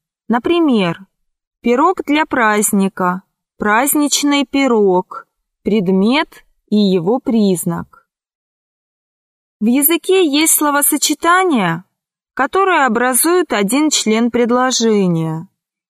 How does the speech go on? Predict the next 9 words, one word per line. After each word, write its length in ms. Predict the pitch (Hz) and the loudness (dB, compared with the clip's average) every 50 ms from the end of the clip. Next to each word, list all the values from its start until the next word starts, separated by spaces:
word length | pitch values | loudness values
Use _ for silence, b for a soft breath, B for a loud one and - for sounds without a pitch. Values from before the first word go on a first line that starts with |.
| _ _ - | _ _ -2
Их 200 | 240 277 269 - | -2 0 0 0
называют 920 | 277 269 254 208 202 220 208 185 208 226 269 302 320 320 311 - - - _ _ _ - | 0 0 2 0 0 0 0 0 0 2 2 2 0 -2 -2 -6 -12 -20 _ _ _ -4
неделимыми. 1400 | - 202 208 220 247 262 226 240 262 262 254 247 254 262 254 240 214 196 180 175 170 170 165 165 160 170 185 _ _ _ _ _ _ _ _ _ _ _ _ _ _ _ _ _ _ _ _ _ _ _ _ _ _ _ _ _ - | 0 0 2 2 2 0 0 0 0 0 2 2 2 2 2 2 2 2 0 0 0 0 -2 -2 -4 -8 -10 _ _ _ _ _ _ _ _ _ _ _ _ _ _ _ _ _ _ _ _ _ _ _ _ _ _ _ _ _ -4
Например, 800 | - 214 233 - - 294 294 294 277 247 226 190 170 170 180 - _ _ _ _ _ _ _ _ _ _ _ _ _ _ - | -2 -2 -2 0 0 0 2 2 2 2 2 2 0 -2 -4 -8 _ _ _ _ _ _ _ _ _ _ _ _ _ _ -8
«Я 320 | 190 175 202 220 - - | -6 -2 0 2 2 2
смогу 540 | - - - 262 226 220 220 202 240 262 269 | 0 0 0 0 0 0 0 0 0 0 0
сделать», 920 | 233 - - 185 180 196 208 202 190 180 180 190 202 226 - - - - _ _ _ _ _ _ _ | 0 0 -2 -2 0 0 2 2 2 2 0 0 -2 -2 -6 -10 -20 -20 _ _ _ _ _ _ _
«смогу 540 | - - - 220 220 214 208 202 233 247 | -10 -4 -2 0 2 2 2 0 0 0
сделать» — 800 | 233 185 - - - 214 226 240 269 302 311 320 - - - - | 0 0 -2 -2 0 0 0 2 2 0 0 -2 -4 -8 -14 -16